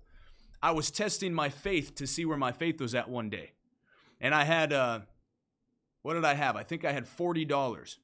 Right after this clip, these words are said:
Yeah, it was forty dollars. I was at a church service one time. And the Bible says, "God is not mocked. Whatever a man sows,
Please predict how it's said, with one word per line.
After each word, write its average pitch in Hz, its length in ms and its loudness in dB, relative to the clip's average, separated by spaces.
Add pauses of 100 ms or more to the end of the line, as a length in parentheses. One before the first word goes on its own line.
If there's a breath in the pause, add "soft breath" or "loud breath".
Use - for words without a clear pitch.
(280)
Yeah, 147 220 2
it 120 60 0
was 113 120 -4
forty 175 340 2
dollars. 139 360 2
I 131 340 -2
was 127 140 0
at 143 60 0
a 120 60 -2
church 180 320 -2
service 101 340 -6
one 101 120 -8
time. 80 220 -12 (380 soft breath)
And 123 100 0
the 139 60 2
Bible 151 340 4
says, 160 240 0
"God 147 320 2
is 139 160 -2
not 147 200 -2
mocked. 123 460 -4 (440)
Whatever 156 400 2
a 156 80 2
man 151 240 -4
sows, 156 720 0